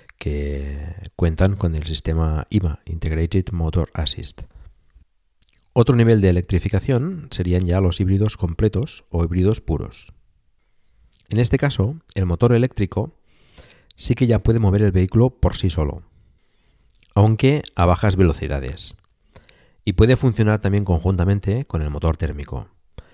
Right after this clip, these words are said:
proporcionándole más potencia. La autonomía suele ser mínima en funcionamiento eléctrico. Se utiliza este motor para arrancar el vehículo y funcionar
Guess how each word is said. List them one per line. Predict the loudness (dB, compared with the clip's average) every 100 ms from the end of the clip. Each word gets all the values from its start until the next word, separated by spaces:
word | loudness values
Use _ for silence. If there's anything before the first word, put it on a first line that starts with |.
| _ _ _
proporcionándole | -2 0 0 2 2 2 2 -2 -6
más | -4 -2 -2
potencia. | -4 -4 -10 -14 -18 -20 _ _ _ _ _ _ _ _ -20 _ _ -12 2
La | 4
autonomía | 6 4 4 2 0 -2
suele | 0 2 2
ser | 2 2
mínima | 2 0 -2 -6 _
en | -10 -8 -10 -10
funcionamiento | -10 -4 -2 -2 0 0
eléctrico. | -2 -4 -8 -8 -14 _ _ _ _ _ _ _ _ _ _ -2
Se | 2
utiliza | 4 6 4 4 2
este | 2 2
motor | 2 4 4 4 -2 _ _ -20 -20 _
para | -2 0 0 -2 -4 -6
arrancar | -8 -6 -6 -2 0
el | 4
vehículo | 2 4 2 2 -2 -10 _
y | 0 2 2
funcionar | 0 -4 0 2 2 0